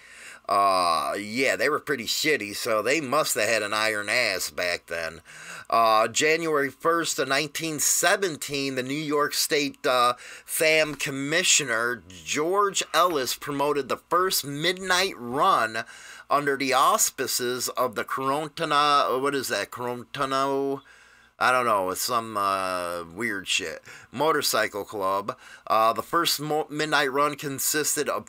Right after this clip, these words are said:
thirty motorcyclists competing in a hundred and fifty mile endurance run that started from Columbus Circle and to Poughkeepsie and return.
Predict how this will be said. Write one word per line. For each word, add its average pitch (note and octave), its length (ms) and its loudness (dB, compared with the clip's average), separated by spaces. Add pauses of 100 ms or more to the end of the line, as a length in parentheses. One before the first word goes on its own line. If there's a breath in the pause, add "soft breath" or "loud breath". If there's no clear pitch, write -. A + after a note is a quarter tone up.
(140)
thirty F3+ 380 0
motorcyclists C#3 1040 0
competing C3 560 -8
in G#2+ 120 -4
a F2+ 120 -2
hundred D#3 420 -2
and D#3 240 -4
fifty C#3 380 -4
mile B2 560 2
endurance A2+ 920 -2
run F#2 400 -4 (560 loud breath)
that A2 240 2
started D3 540 2
from A#2+ 320 -2
Columbus C3+ 480 -2
Circle C#3+ 760 0 (400 loud breath)
and A#2+ 640 2
to C3 220 -4
Poughkeepsie A#2 1160 -2 (220 soft breath)
and A#2 320 -2
return. A2 800 -4